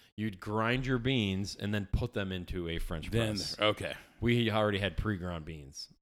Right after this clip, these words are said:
Speaker 1: So
Speaker 2: Okay, so
Speaker 1: it's
Speaker 2: that's
Speaker 1: like
Speaker 2: still pretty.
Speaker 1: Yeah.
Speaker 2: That's pretty elite.
Speaker 1: But what a buddy of ours that we used to work with had a French press at his desk, so you can't
Speaker 2: Oh,
Speaker 1: f-,
Speaker 2: he did. I
Speaker 1: yeah.
Speaker 2: used to buy those when I was in procurement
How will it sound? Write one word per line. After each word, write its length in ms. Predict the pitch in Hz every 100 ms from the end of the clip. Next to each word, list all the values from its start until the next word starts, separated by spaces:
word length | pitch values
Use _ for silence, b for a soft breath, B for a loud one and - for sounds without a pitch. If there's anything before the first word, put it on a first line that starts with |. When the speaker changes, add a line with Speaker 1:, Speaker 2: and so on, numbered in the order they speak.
| -
Speaker 1:
So 180 | -
Speaker 2:
Okay, 200 | 113 73 62 - -
so 360 | - 92 85 -
Speaker 1:
it's 80 | 98
Speaker 2:
that's 200 | 127 101
Speaker 1:
like 80 | 82
Speaker 2:
still 160 | 143
pretty. 300 | - 107 87
Speaker 1:
Yeah. 80 | 76 71 - _ _
Speaker 2:
That's 180 | - 123
pretty 280 | - 69 67
elite. 180 | 62 65
Speaker 1:
But 240 | 220 185 - _
what 320 | 170 165 185 - -
a 280 | 160 147 170
buddy 280 | 143 175 165
of 100 | 139
ours 200 | 139 117
that 180 | 123
we 100 | 113 117
used 220 | 113 -
to 80 | 104
work 220 | 107 98
with 200 | 92 85
had 160 | 101
a 40 | 92
French 260 | - 92
press 200 | - 90
at 120 | 92 78
his 100 | -
desk, 440 | 95 71 - -
so 460 | - 101 92 85 - B B B
you 120 | 107
can't 160 | - 120
Speaker 2:
Oh, 100 | 151
Speaker 1:
f-, 60 | 127
Speaker 2:
he 120 | 131
did. 200 | 127 -
I 60 | 120
Speaker 1:
yeah. 40 |
Speaker 2:
used 160 | 156 156
to 60 | 135
buy 280 | 107 120
those 420 | 110 92 90 78 80
when 160 | 92
I 60 | 90
was 160 | 87
in 120 | 85 78
procurement 600 | 76 95 82 73 69